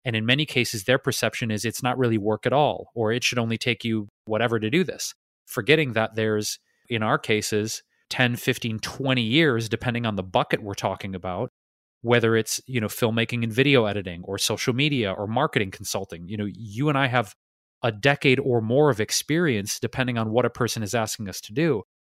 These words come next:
And it's important to, I think, we go back to the communication question of reinforcing that when we feel like someone is pushing us to do something. It's like,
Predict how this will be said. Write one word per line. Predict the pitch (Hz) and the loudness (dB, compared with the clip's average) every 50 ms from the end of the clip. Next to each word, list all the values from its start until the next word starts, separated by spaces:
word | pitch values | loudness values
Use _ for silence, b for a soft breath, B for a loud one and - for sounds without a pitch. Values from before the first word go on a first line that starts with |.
| _ _ - | _ _ -2
And | 139 127 | -2 -2
it's | 120 - - | 0 -2 -2
important | 123 113 - - 175 175 - 147 - | -4 -2 0 0 0 0 0 -2 0
to, | - 131 113 110 - - _ _ _ _ | 0 0 0 0 -2 -8 _ _ _ _
I | - 135 160 175 | 0 0 0 2
think, | - - 131 117 110 - _ | 2 0 -2 -2 -4 -8 _
we | 120 117 117 | -6 -2 2
go | 123 135 | 2 4
back | 127 139 127 - | 4 4 2 2
to | - 120 | 0 -2
the | 110 | -2
communication | - - 135 123 117 110 107 - 151 185 - - 147 | -4 -4 -2 -2 -2 -2 -2 -2 -4 -2 -2 -4 -6
question | - - - 107 92 - - 104 95 98 - _ _ _ _ _ _ _ _ - | -4 -4 -4 -4 -4 -4 -6 -8 -8 -8 -12 _ _ _ _ _ _ _ _ 0
of | 123 120 117 104 104 - _ _ _ _ | 2 2 2 0 -4 -10 _ _ _ _
reinforcing | - 117 110 113 143 180 190 185 156 - - - - 147 170 196 - - 151 120 101 | -12 -8 -2 0 2 2 2 2 0 -2 -4 -2 0 2 2 2 2 0 -2 -2 -2
that | 92 90 90 90 107 127 - _ _ _ _ _ _ _ _ | -2 -2 -2 -4 -4 -6 -8 _ _ _ _ _ _ _ _
when | 131 131 127 123 | 0 2 2 4
we | 127 143 147 | 2 2 0
feel | - - 156 147 | 0 0 0 2
like | 143 139 135 - | 2 2 0 0
someone | - - 143 143 147 131 | 0 0 0 0 -2 -2
is | 117 | -4
pushing | - - - - 180 - - 156 131 | -6 -6 -4 -2 0 0 0 -2 -2
us | 123 - - | -4 -4 -6
to | - 131 | -8 -6
do | 107 131 143 160 | -2 0 0 0
something. | - - - 107 95 - - - _ _ _ _ _ | 0 -2 -4 -4 -6 -10 -14 -20 _ _ _ _ _
It's | 120 110 - | -8 -6 -2
like, | 131 120 113 113 - | -2 -2 -2 -4 -6